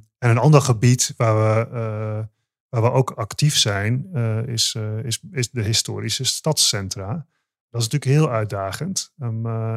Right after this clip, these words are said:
eh, dat zijn de oudste stukken van de stad. We zijn ook betrokken bij Green Light District in Amsterdam. Eh, het initiatief om de Red Light District, eh, radicaal te verduurzamen en te vergroenen. Ehm, eh, eh, en ja, onder het motto, ehm,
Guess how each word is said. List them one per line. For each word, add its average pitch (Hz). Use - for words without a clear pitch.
eh, 120
dat 120
zijn 113
de 113
oudste 143
stukken -
van 110
de 107
stad. 135
We 113
zijn 113
ook 120
betrokken 117
bij 107
Green 123
Light 110
District -
in 123
Amsterdam. 127
Eh, 113
het 127
initiatief 123
om 113
de -
Red 139
Light 123
District, 120
eh, 110
radicaal 107
te -
verduurzamen 113
en 104
te 107
vergroenen. 123
Ehm, 110
eh, 110
eh, 110
en 113
ja, 120
onder 151
het 120
motto, 123
ehm, 123